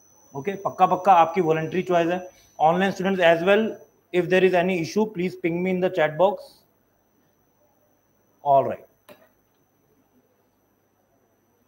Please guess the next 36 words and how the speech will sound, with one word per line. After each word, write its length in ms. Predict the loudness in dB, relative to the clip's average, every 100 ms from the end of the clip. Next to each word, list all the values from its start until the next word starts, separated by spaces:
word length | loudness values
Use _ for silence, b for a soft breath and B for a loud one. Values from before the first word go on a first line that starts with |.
| _ _ _ _ _ _
Fine. 380 | _ -2 -2 -8 -20 _ _ _ _ _ _ _ _ _ -20 _ _ _ _ _
So 120 | -6
now 520 | 0 4 6 4 2 -4
you 220 | 0 2
are 120 | 2
going 320 | 0 -2 0
to 100 | -2
pursue 400 | 0 -2 -2 -4
your 200 | 2 2
professional 640 | 2 -4 -2 -4 0 0 0
journey. 300 | -2 -2 -6
It's 120 | -6
not 240 | -2 -2
a 60 | -2
degree 340 | -4 -2 -2
course, 220 | -2 -4 -4
it's 160 | -4
a 80 | -4
professional 500 | -4 -4 -6 -6 -12
course. 220 | -10 -12 -10
I 100 | -8
hope 300 | -4 -4 -2
you 300 | -2 -2 -2 -12 _ -4
have 200 | -4 -4 -18 0
got 320 | 2 2 0
all 280 | 0 2 2
the 100 | 0
basic 320 | -2 -4 -6
information 540 | -10 -8 -8 -8 -8
about 260 | -2 -2 -2
this 160 | -6 -6
course 240 | -8 -6
in 120 | -6
your 140 | -6 -8
first 280 | -6 -6 -2
class 300 | 0 0